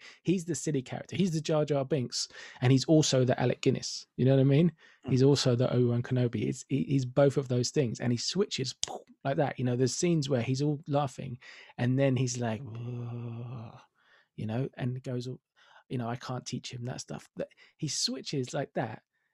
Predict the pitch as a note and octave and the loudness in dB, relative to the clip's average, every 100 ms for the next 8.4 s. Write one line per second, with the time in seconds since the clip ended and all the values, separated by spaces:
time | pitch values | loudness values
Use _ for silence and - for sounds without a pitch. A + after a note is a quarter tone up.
0 | - C#3+ G3 B2 D3 D#3+ - D#3 D3+ C3+ | -6 -2 0 0 0 -2 -4 -4 -4 -4
1 | C#3 C#3 - C3+ - C3 - - G#3+ A3 | -8 -8 -8 -8 -8 -12 -12 -12 -10 -6
2 | C4 - B2+ - C3+ B2 A#2 - C3 A#2+ | -8 -8 -10 -8 -6 -6 -8 -8 -6 -6
3 | - - D3 D3 D3+ C#3+ B2+ C3 B2 - | -8 -8 -4 -4 -2 -2 -4 -10 -12 -12
4 | B2 - - - D3 C#3+ C3+ C3 - _ | -12 -12 -12 -8 -6 -6 -6 -8 -14 _
5 | _ _ _ _ _ _ _ - B2+ B2+ | _ _ _ _ _ _ _ -8 -4 -4
6 | B2 - - - B2+ A#2+ B2+ - B2+ - | -6 -10 -12 -12 -10 -10 -12 -12 -12 -12
7 | - _ _ B3+ C#3 B2+ - C3 A#2+ A2+ | -18 _ _ -16 -14 -14 -10 -8 -8 -10
8 | B2 - B2+ B2+ | -12 -12 -12 -12